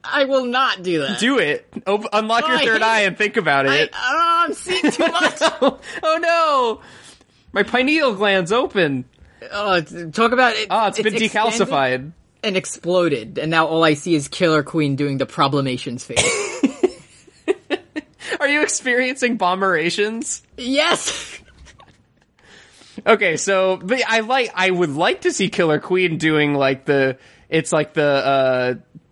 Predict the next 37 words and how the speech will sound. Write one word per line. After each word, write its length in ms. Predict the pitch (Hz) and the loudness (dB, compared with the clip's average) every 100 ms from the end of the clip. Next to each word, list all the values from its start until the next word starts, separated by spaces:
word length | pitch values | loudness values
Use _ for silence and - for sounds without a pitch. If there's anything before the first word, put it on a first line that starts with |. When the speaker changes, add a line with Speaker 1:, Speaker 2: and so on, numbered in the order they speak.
| - | -6
Speaker 2:
the 100 | 151 | -4
troll 320 | 139 175 165 | -2 0 0
face, 360 | 156 147 135 127 | 2 2 2 2
and 180 | 156 151 | 0 2
then 100 | 147 | 2
the 120 | 143 | 2
little 240 | 147 151 | 4 4
one 120 | 143 135 | 2 0
is 120 | 135 | 0
doing, 260 | 143 139 | 2 2
like, 180 | 131 127 | 2 0
the 120 | - | -2
funny 320 | 131 139 135 131 | 0 0 0 0
Neil 180 | 135 | 0
Patrick 280 | 123 131 127 | 0 -2 0
Harris 200 | 131 120 123 | 0 2 0
true 200 | - 113 | -4 -6
story 400 | - 123 117 113 | -2 0 0 -2
face 300 | - - - | -4 -8 -10
or 80 | |
something, 320 | - - - 139 | -10 -10 -6 0
you 80 | |
know? 240 | 143 151 180 - | 2 2 0 -2
Speaker 1:
Yeah, 460 | 196 190 135 139 - - - | 2 2 2 -4 -8 -18 -6
the, 160 | 170 | -4
the, 240 | 156 160 151 | -2 2 2
like, 160 | 143 120 | 2 2
Obama 500 | 147 139 139 135 123 | 2 4 2 2 -2
one. 380 | 113 107 117 | -4 -6 -10
Speaker 2:
Forever 440 | 160 180 170 151 147 | -4 2 2 4 4
Alone, 420 | 139 135 123 120 | 4 4 2 -2
you 80 | 127 | -2
know, 60 | |
it'd 100 | 127 | -2
be 80 | 127 | -4
funny. 340 | 131 110 85 - | -4 -6 -6 -10
Speaker 1:
Yeah. 380 | - 180 135 139 | -2 0 2 -2